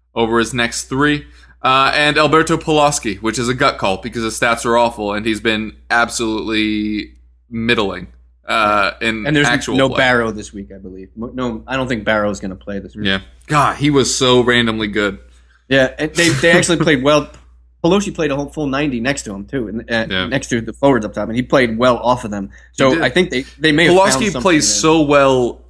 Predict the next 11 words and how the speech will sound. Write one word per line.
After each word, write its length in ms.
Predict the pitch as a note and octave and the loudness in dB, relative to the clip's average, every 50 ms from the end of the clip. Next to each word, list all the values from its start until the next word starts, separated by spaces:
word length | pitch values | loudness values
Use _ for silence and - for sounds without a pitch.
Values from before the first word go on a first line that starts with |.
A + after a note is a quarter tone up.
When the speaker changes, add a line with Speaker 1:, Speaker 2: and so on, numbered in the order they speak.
| - _ - | -14 _ -2
Speaker 1:
in 260 | B2+ B2+ C3 C3 A2+ | -2 -2 0 -2 -2
the 100 | A2 G#2 | -4 -4
team, 560 | G#2 - - - A2+ G#2+ G#2 F#2+ D#2+ D#2+ - - _ _ _ - | -4 -6 -10 -8 -6 -6 -6 -6 -8 -12 -18 -20 _ _ _ -6
but 180 | A2+ A2+ - | -6 -6 -6
he, 200 | - B2+ C#3 C#3 | -4 -4 -4 -4
Speaker 2:
Mm-hmm. 140 | F3 F3 - B2 C3+ | -4 -4 -6 -4 -2
Speaker 1:
his 300 | C3+ B2+ A#2 A2+ A2 - - _ _ _ - | -2 -2 -2 -4 -8 -12 -16 _ _ _ -2
actual, 420 | G#2 A#2 B2 - - C3+ B2 A2+ | -2 -2 -2 -2 -4 -4 -2 -2
like, 200 | A2 G#2 F#2+ F#2+ | -2 -2 -2 -4
fantasy 440 | - - A#2+ A#2+ A#2+ A#2+ A#2 - C3 A#2+ | -2 -2 0 0 0 -2 -6 -6 -8 -8
stats, 380 | - - C3 B2 B2 A#2+ - | -4 0 0 0 0 0 -6